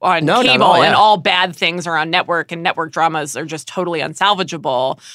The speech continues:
Speaker 1: But I just think, like, of the things that network television is best at, I think that's definitely comedies and sitcoms. I think network, network sitcoms, particularly family sitcoms, are in a great place right now.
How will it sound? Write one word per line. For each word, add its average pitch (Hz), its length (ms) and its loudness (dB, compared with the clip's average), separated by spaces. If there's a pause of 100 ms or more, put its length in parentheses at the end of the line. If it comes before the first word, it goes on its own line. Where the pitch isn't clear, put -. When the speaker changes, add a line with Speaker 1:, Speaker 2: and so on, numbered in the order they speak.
(120)
Speaker 1:
But 302 100 0
I 349 100 2
just 403 180 -2
think, 311 160 0
like, 226 300 0
of 214 240 2
the 220 100 -2
things 196 380 -2
that 175 120 -2
network 165 360 -2
television 165 640 -6
is 143 240 -8
best 170 400 -6
at, 254 320 2
I 175 140 0
think 165 360 -8
that's - 500 -4
definitely 160 640 -6
comedies 196 640 0
and 156 120 -16
sitcoms. 185 840 -2
I - 120 -8
think 160 200 -10
network, 160 360 -8 (320)
network 170 360 -4
sitcoms, 165 480 -6
particularly 160 440 -12
family 156 300 -10
sitcoms, 151 440 -12
are 151 80 -10
in 143 80 -14
a 160 40 -14
great 156 340 -10
place 156 260 -10
right 156 120 -8
now. 160 280 0